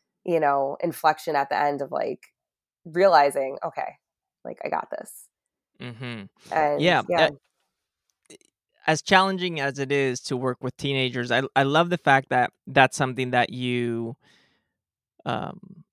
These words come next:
Speaker 2: were able to experience, because, uh, I don't think we give teenagers, especially teenagers, enough credit. And, um, I think we also forget how hard it is to be a teenager.
Speaker 1: Yeah.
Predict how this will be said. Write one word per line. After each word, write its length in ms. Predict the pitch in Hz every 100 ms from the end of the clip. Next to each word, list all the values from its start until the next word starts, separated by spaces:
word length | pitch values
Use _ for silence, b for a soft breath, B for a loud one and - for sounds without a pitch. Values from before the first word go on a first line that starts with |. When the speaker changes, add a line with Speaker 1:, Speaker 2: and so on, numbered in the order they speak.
| _ _ -
Speaker 2:
were 120 | 139
able 200 | 135 127
to 120 | -
experience, 1080 | 131 - - 139 143 139 123 117 107 - - _ _ - 92
because, 400 | 135 165 147 139 -
uh, 100 | 85 - _ -
I 60 |
don't 160 | 196 277
think 160 | 349 285
we 100 | 180
give 420 | 127 151 147 139 -
teenagers, 1000 | 147 143 139 131 127 127 127 123 - -
especially 380 | - - 220 165
teenagers, 800 | - 160 139 123 117 117 117 - _ _ _ _ _ _ _ _ _ _ _
enough 320 | 165 147 139 -
credit. 420 | - 139 110 - _ b b b
And, 420 | 147 156 156 151 _
um, 720 | 143 143 139 131 123 - - - - -
I 60 | -
think 200 | 208 339
we 120 | 190
also 300 | 165 151 147
forget 480 | 151 117 147 160 -
how 180 | 156
hard 280 | 143 165 190
it 80 | 180
is 140 | 226 392
to 100 | 139
be 160 | 117 113
a 60 |
teenager. 580 | - - - - - 160
Speaker 1:
Yeah. 240 | - 160